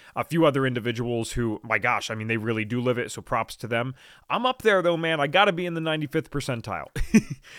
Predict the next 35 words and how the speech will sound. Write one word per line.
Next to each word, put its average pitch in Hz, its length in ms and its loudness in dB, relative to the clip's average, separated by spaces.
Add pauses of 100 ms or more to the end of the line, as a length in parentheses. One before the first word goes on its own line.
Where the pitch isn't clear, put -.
(160)
And 175 80 2
that's 214 180 0
not 226 180 -4
to 185 80 -6
say 190 180 0
I 180 100 2
do 160 140 2
everything 175 360 -2
in 165 60 -6
health 156 300 -4
perfectly. 170 440 -2
I 156 40 4
really 151 240 2
don't. 117 320 -4 (340)
I 123 160 4
do 131 400 0
it 147 220 0
as 123 240 0
much 135 240 0
as 123 120 0
is 120 140 -4
necessary 147 600 -4
to - 140 -10
maintain 117 560 -6
health 123 300 -2
and 110 80 -6
make 113 160 -6
sure 117 180 -2
I'm 110 120 -2
always 110 240 -4
progressing 107 500 -4
in 104 100 -6
the 101 80 -6
right 98 180 -4
direction. 101 500 -8